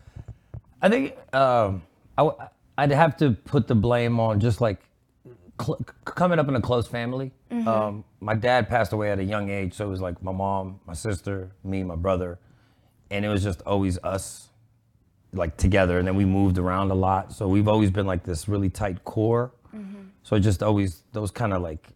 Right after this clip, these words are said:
Speaker 1: family traditions or traits, just being, like, close and caring for one another. I think that kinda, like, tra-, like, poured over into my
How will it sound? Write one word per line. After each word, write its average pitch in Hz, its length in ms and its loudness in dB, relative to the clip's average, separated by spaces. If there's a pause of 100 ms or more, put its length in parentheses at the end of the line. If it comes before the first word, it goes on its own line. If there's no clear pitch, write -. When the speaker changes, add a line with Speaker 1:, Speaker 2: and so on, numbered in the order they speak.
(360)
Speaker 1:
family 107 500 -4
traditions 95 640 -4
or 87 80 -2
traits, 98 540 -4
just 92 240 -8
being, 92 260 -4
like, 82 200 -10 (800)
close 113 380 2
and 90 120 0
caring 101 360 -2
for 113 280 0
one 120 280 -4
another. 139 440 0
I 85 40 -6
think 104 200 -6
that 92 220 -6
kinda, 101 180 -6
like, 90 160 -2
tra-, 101 260 -10 (160)
like, 90 180 -8 (360)
poured 113 320 2
over 101 380 4
into 90 240 -4
my 87 260 -8